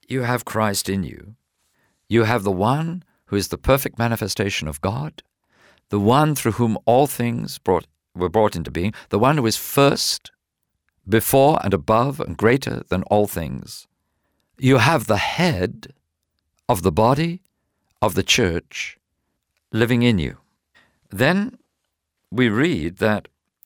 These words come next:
he is the beginning and the firstborn from among the dead, so that in everything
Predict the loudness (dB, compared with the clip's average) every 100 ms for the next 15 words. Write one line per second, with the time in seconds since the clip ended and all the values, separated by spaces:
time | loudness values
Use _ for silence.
0 | _ _ _ _ _ _ _ _ 2 4
1 | 4 0 -2 -2 -2 0 0 -2 -2 -6
2 | -6 -4 -2 -2 0 0 0 -2 -6 -2
3 | -2 -2 -2 -2 -2 -4 -10 -14 _ _
4 | _ _ _ _ -8 2 4 4 2 -2
5 | -4 _ _ 0 2 2 0 -4 -6 -8
6 | -10